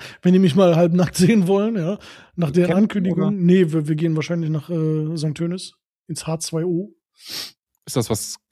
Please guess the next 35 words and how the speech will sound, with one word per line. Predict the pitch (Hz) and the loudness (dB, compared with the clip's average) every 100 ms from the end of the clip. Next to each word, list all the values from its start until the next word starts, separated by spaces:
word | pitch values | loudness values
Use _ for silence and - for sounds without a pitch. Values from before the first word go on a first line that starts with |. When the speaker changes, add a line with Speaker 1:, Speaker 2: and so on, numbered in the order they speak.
| - _ | -20 _
Speaker 2:
Cooles, | - 160 147 | -6 -6 -2
Neues, | 131 135 | -2 -2
Großes? | - 131 - 226 | -2 -4 -4 0
Speaker 1:
Nee, | 180 156 117 _ | 4 4 2 _
ist | - 165 | -8 -2
aber | 170 180 | 2 2
wenig | 160 180 165 | 4 2 2
los | 175 160 | 0 0
immer. | 151 127 117 _ _ _ _ _ _ _ _ | -4 -6 -8 _ _ _ _ _ _ _ _
Speaker 2:
Ah, | 151 | 2
Speaker 1:
Und | 147 | 2
gibt's | 180 - | 2 0
Speaker 2:
okay. | 160 | 2
Speaker 1:
auch | |
eine | 160 | 2
Rutsche. | 143 131 - 123 _ _ _ _ _ _ _ | 2 -2 -4 -6 _ _ _ _ _ _ _
Speaker 2:
<laughs> | _ - - - - | _ -20 -20 -20 -20
Sehr | _ 113 | _ -12
schön. | 104 85 | -10 -10
Hab | 110 | -2
ich | 151 | 2
Speaker 1:
Also | 196 | 4
Speaker 2:
noch | |
Speaker 1:
ist | 233 | 4
Speaker 2:
nie | 196 | 4
Speaker 1:
relativ | 185 117 131 | 2 0 -4
Speaker 2:
gehört. | 135 | -4
Speaker 1:
neu, | 139 | -4
würd | 131 | -4
Speaker 2:
Campen | 151 | -8
Speaker 1:
ich | 135 | -8
sagen. | 135 131 | -12 -14
Speaker 2:
H | 135 | -14
zwei | - | -14
O. | 98 | -16